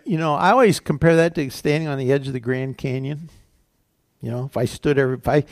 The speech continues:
let's just stand the choir there for now, okay? We stand the choir on the edge of the Grand Canyon. And at the count of three, we say, "Jump." Okay? Some of you would jump better than others. You know, the guys would probably look good, you know, you know, as you go over the edge.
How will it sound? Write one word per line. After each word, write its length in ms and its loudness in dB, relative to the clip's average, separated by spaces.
let's 160 6
just 180 6
stand 300 0
the 40 -8
choir 340 -4
there 160 -12
for 160 -14
now, 300 -12
okay? 260 -6
We 100 -4
stand 320 -2
the 40 -6
choir 360 2
on 60 -2
the 100 0
edge 140 0
of 60 -10
the 40 -8
Grand 320 -8
Canyon. 460 -6
And 100 4
at 120 2
the 40 -2
count 280 4
of 80 2
three, 260 0
we 160 2
say, 220 0
"Jump." 480 -2
Okay? 440 -4
Some 280 0
of 120 -2
you 140 -2
would 160 0
jump 260 -4
better 240 -2
than 160 -8
others. 440 -6
You 80 -8
know, 100 0
the 120 0
guys 420 4
would 140 -4
probably 260 0
look 300 -2
good, 320 -2
you 80 -4
know, 260 -6
you 140 -8
know, 160 -6
as 120 -8
you 60 -8
go 200 -4
over 200 -4
the 160 4
edge. 380 2